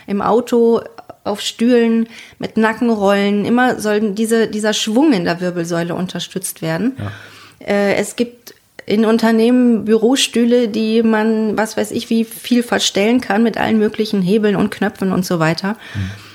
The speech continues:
Speaker 1: Weil man halt der Meinung ist, man, man müsste diese S-Form unterstützen, weil ja so viele Leute Rückenschmerzen haben. Das, ich weiß nicht, wie lange das jetzt schon gemacht wird.
Speaker 2: Mhm.
Speaker 1: Aber es haben circa achtzig Prozent der Leute Rückenschmerzen. Immer noch. Ja?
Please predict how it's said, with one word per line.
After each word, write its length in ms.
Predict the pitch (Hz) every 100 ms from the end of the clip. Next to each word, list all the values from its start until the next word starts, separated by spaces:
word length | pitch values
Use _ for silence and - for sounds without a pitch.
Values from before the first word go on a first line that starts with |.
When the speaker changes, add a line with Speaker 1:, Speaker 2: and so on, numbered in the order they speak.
| -
Speaker 1:
Weil 100 | 202
man 100 | 202
halt 120 | 202
der 80 | 208
Meinung 380 | 185 185 220 -
ist, 180 | 196
man, 280 | 208 185 185
man 160 | - 196
müsste 300 | 208 - 196
diese 280 | 185 190 -
S-Form 480 | 202 - 208 190
unterstützen, 720 | - 190 175 - 240 233 - 208
weil 160 | 190
ja 80 | 190
so 100 | 190
viele 220 | 185 185
Leute 220 | 175 175
Rückenschmerzen 640 | 196 220 196 156 151 - 156
haben. 140 | 160
Das, 160 | 170 165
ich 160 | - -
weiß 160 | 208
nicht, 100 | 233
wie 80 | 208
lange 200 | 208 233
das 100 | 214
jetzt 160 | 208 -
schon 140 | 190
gemacht 360 | 175 254 - -
wird. 240 | 160 156 - -
Speaker 2:
Mhm. 200 | 95 98 104 - -
Speaker 1:
Aber 380 | 185 180 175 156 101 _ - - _ _
es 260 | - 185 -
haben 240 | 233 269 247 -
circa 380 | - 220 196 196 -
achtzig 400 | - - 185 -
Prozent 420 | 214 - 175 190
der 80 | 196
Leute 400 | 180 185 180 233
Rückenschmerzen. 960 | 226 233 - 185 160 165 - - 160 - -
Immer 320 | 269 247 170
noch. 440 | 160 160 156 - - _ - - - _ _
Ja? 280 | - 185 233